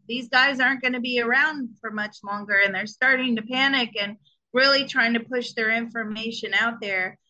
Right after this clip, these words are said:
which is fantastic. I'm so appreciative, as well as I'm sure everybody in the remote viewing community. So controlled remote viewing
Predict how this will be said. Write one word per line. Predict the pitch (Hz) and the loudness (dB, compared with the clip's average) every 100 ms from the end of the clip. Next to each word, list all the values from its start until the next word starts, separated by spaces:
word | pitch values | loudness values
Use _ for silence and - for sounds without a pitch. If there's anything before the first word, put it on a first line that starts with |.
| _ | _
which | 220 220 | -6 -2
is | 226 214 - | -4 -4 -8
fantastic. | 202 202 233 226 240 233 208 196 | -8 -6 0 2 2 -2 -12 -10
I'm | 196 - | -10 -4
so | 233 226 | 2 2
appreciative, | 220 - 254 254 - 196 - 202 190 196 | 2 -4 -4 -4 -2 -2 0 0 0 0
as | 196 - | 0 -2
well | 214 214 | 0 2
as | 208 202 | 2 -2
I'm | 196 196 | -6 -6
sure | - 220 | 0 4
everybody | 208 254 285 214 202 202 | 4 2 0 0 0 -2
in | 202 | -4
the | 196 | -6
remote | 196 196 196 | -4 -4 -4
viewing | 202 190 190 208 | -6 -8 -10 -12
community. | 202 196 190 185 180 - _ _ _ - | -8 -6 -4 -4 -6 -8 _ _ _ -2
So | 311 320 | 0 2
controlled | 339 302 - 330 359 466 392 | 0 0 2 4 6 6 6
remote | 311 269 262 233 | 4 4 4 2
viewing | 233 262 262 247 208 196 190 | 2 4 4 2 0 -2 -6